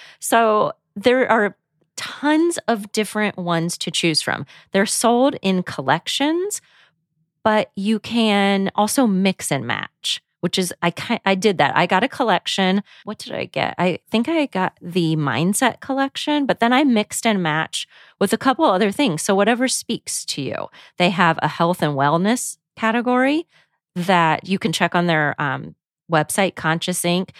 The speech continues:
When you click on health and wellness, um, it will show you what's under that.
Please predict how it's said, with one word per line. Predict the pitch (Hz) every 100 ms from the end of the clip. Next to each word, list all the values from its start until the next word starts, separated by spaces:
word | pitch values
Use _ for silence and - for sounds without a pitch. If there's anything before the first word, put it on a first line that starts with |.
| - _ _
When | 196 202
you | 190
click | - 240 -
on | 214
health | 196 170 -
and | 156
wellness, | 190 269 233 160 160 170 - -
um, | 175 165
it | - 202
will | 180
show | 180 - 208 190
you | 190 170 165
what's | 160 165 - -
under | 175 160 135
that. | 131 101 76